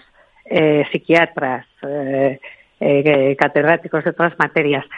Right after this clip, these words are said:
con el fin, eh, de poder, eh, conseguir una especialización del abogado en materia de infancia.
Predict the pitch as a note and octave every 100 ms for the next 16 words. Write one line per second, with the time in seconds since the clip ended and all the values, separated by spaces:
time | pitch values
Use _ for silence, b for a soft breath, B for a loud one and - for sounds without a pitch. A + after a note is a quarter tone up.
0 | B B A3+ A3+ G3+ - - B3 C4 C#4+
1 | B B B _ - F#3+ F3 F#3 F#3+ F#3
2 | F3+ G#3 A3+ - - - G3 F3+ E3+ D#3+
3 | D#3+ D#3+ C#3+ G#3 G#3 G#3 G#3 A3+ A#3 A3+
4 | A#3+ A#3 F#3+ - F3 F#3+ E3+ - E3+ -
5 | A3+ A#3 B3 - _ D#3+ E3+ E3 D#3+ D#3
6 | D#3 F3+ G3 G#3+ D#3 D#3 D3+ D3+ C#3 C3+
7 | - C3 _ -